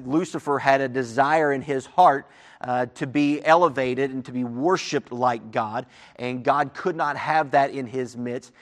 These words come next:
And we're taught <clears throat> that, uh, um, uh, that a third of the angels followed him and went with him. And so realizing that any angel that does not fulfill what his created intent was,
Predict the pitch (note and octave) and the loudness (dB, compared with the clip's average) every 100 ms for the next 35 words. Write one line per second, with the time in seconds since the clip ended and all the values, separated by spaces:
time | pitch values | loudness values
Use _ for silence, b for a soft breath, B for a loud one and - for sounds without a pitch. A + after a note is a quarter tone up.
0 | B B D3 D#3 D#3+ E3+ F#3 D#3+ - A#3 | B B -2 0 -2 0 0 0 4 6
1 | C4 - - - - G#3+ E3 E3+ E3+ E3+ | 6 2 -20 -8 -6 -4 2 2 4 4
2 | D#3 B B B C#3+ C#3+ C#3 B2+ A#2+ B2 | 4 B B B 6 8 8 4 -2 -6
3 | C3 B2 C#3 D3+ C#3 - G#3+ A3 G3 D#3+ | -6 -4 -2 -2 -4 -2 4 4 4 0
4 | C3+ D#3 F3 F#3 F#3+ E3 C#3+ C3+ C3+ - | -2 -10 -8 -8 -8 -8 -4 -4 -4 -8
5 | b b _ - E3+ E3 E3+ D3 B2 A2 | b b _ -4 6 8 8 6 0 -2
6 | B2 B2+ B2 C3+ C3+ B2+ C3+ - A#2+ C#3 | -6 -8 -8 -8 -8 -4 -6 -6 -4 -4
7 | C#3 - A2 G2+ _ _ _ _ _ _ | -4 -10 -16 -16 _ _ _ _ _ _
8 | - E3+ - F#3+ D#3+ G3+ B3 G#3 D3+ D#3 | -10 -8 0 0 0 0 0 2 2 2
9 | D#3+ D3+ C#3+ C#3 B B B G3 B3 C4 | -4 -4 -4 -6 B B B -2 -2 -4
10 | - F#3 G3+ G3 D3 C3+ C#3+ C#3 C3 D3+ | -6 -6 -4 -4 -2 -2 -2 -4 -6 -4
11 | F3+ F#3+ - F3+ C#3 - - F#3+ D3+ C#3+ | -2 -2 -4 -10 -10 -12 -2 2 2 2
12 | C#3 C#3+ C3+ D#3+ C#3+ - D#3 D3+ E3 E3 | 0 -2 -2 -6 -6 -8 -4 -2 -2 -4
13 | D3 C3+ - E3 D#3+ B2+ B2 | -6 -10 -8 -10 -8 -4 -4